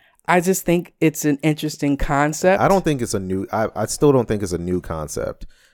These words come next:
Speaker 2: I just think as far as the female gaze goes, I think it's just been around, and then some psychologist who gets, gets paid a fuck ton of money
Speaker 1: <laughs>
Speaker 2: to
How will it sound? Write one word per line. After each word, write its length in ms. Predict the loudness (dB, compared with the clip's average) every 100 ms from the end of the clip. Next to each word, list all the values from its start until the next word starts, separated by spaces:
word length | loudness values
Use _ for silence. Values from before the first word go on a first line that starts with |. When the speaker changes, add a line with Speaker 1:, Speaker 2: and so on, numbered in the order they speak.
| _ -6
Speaker 2:
I 120 | -4
just 200 | -2 -2
think 300 | -2 -4 -6
as 240 | -4 -4
far 160 | 0 0
as 80 | 0
the 100 | -4
female 460 | -6 -10 -4 -4
gaze 320 | -4 -2 -2 0
goes, 420 | 2 2 2 -2
I 100 | -6
think 200 | -4 -4
it's 140 | -6 -6
just 360 | -8 -8 -8
been 140 | -6 -4
around, 500 | -4 -4 -4 -4 -4
and 160 | -6
then 340 | -8 -10 -12 -16 _ _ _ _
some 640 | -4 -2 0 -2 -6 -10 -14 _
psychologist 1200 | -8 -6 -6 _ _ -4 0 0 0 -2 -4 -4
who 300 | -4 -4 -4
gets, 280 | -4 -6 -4
gets 180 | -6 -4
paid 220 | -4 -2
a 60 | -2
fuck 240 | -2 -2
ton 160 | -4 -6
of 60 | -4
money 500 | -4 -4 -6 -8 -10 -10 -14
Speaker 1:
<laughs> 240 | -12 -6
Speaker 2:
to 360 | 0 2 0